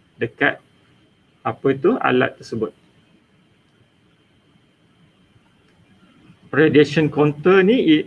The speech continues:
kita nak bagi tahu, ah, di dalam dewan bedah tu berapa dos bagi setiap jarak. So ada study te-,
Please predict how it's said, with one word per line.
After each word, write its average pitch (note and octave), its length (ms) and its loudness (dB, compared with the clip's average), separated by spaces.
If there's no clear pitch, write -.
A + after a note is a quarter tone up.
kita D3+ 280 -4
nak D3 240 -2
bagi C#3 240 -2
tahu, E3+ 460 2
ah, C#3 320 -2
di C#3 160 -6
dalam D#3 320 2
dewan D3+ 320 2
bedah D#3+ 320 0
tu B3 240 -2
berapa C#3+ 400 -2
dos D3 480 0
bagi C3+ 320 -4
setiap - 480 -6
jarak. C3 400 -4
So D3+ 320 0
ada C3+ 180 -2
study C3+ 480 -4
te-, B2+ 240 -8